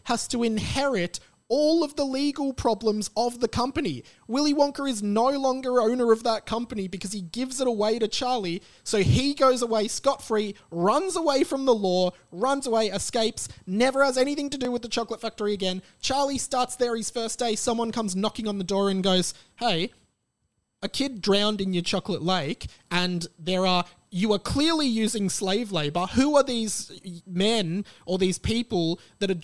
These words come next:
dressing up and singing songs? They're clearly slaves. You have a lot to answer for, for the unethical, uh, behavior of your company."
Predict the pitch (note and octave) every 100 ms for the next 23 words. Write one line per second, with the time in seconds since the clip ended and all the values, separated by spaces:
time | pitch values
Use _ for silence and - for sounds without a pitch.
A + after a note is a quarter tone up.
0 | G#3+ A3+ - G#3 F#3+ F#3+ - F3+ F3+ E3
1 | - - G#3 G3+ F3 - G3+ G3+ D#3+ F3
2 | - - - F#3 F#3+ G3+ - C4+ D4 D4
3 | A3+ G3 A3 A#3 F3+ C3+ A3 - - _
4 | _ - F#3 D4+ D#4 G#3+ G3+ G3 G#3+ G#3
5 | C#4 D4 - E3+ E3 G3 F#3 - G3+ A3
6 | A3 F#3+ - F#3 F#3 F#3 - - E3 E3
7 | D3+ - E3+ E3 E3 F#3 F#3 E3 D#3 E3
8 | E3 D#3+ - A3 C#4 G3 B2